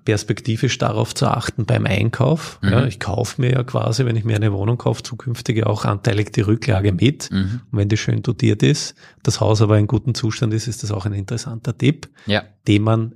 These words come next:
Speaker 1: in einer breiteren Renditebetrachtung mit reintragen sollte.
Speaker 2: Absolut. Also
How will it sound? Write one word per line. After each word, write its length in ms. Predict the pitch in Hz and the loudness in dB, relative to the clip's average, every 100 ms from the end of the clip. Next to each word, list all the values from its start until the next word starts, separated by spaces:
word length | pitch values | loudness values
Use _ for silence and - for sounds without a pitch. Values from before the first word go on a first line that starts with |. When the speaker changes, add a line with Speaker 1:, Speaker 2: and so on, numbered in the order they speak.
| - | -8
Speaker 1:
in 180 | 107 104 | -6 -2
einer 180 | 101 | -2
breiteren 800 | 98 - - 113 - 110 107 104 | -2 -4 -2 -4 -2 0 0 0
Renditebetrachtung 1040 | 113 113 98 110 113 107 107 104 107 - 101 | -2 -2 0 -2 0 -2 0 0 -2 0 0
mit 160 | 101 | 0
reintragen 400 | 110 110 - 113 | 0 0 0 0
sollte. 320 | 110 - 110 - | -2 -2 -4 -2
Speaker 2:
Absolut. 540 | 107 135 92 95 - - - 71 | -2 0 -2 -4 -12 -18 -12 -8
Also 340 | 98 101 95 | -6 -6 -6